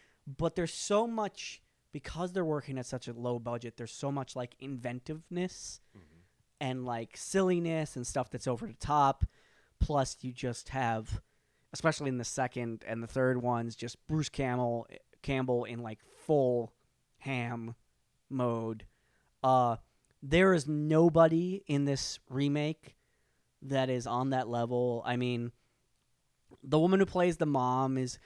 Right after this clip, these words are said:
Speaker 1: the cast is pretty good. They're all kind of nobodies. Uh, there's some,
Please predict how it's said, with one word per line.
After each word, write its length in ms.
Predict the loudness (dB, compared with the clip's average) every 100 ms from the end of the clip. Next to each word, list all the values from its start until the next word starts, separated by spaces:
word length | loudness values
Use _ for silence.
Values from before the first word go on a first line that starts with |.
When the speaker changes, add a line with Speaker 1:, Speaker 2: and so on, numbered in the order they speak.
| -10 -8
Speaker 1:
the 100 | 0
cast 360 | 4 4 2
is 100 | -4
pretty 220 | -2 -2 2
good. 260 | 2 2
They're 140 | 4 6
all 160 | 6
kind 240 | 4 -2 -2
of 140 | -4
nobodies. 720 | 0 2 2 2 0 -6 -10 -16 _ _ _ _ _ 2
Uh, 380 | 6 8 6 4 -2 _ _ -10
there's 680 | 2 6 8 6 4 -4 -12 _ _ _ _ _
some, 760 | -4 6 6 6 2 -2 -4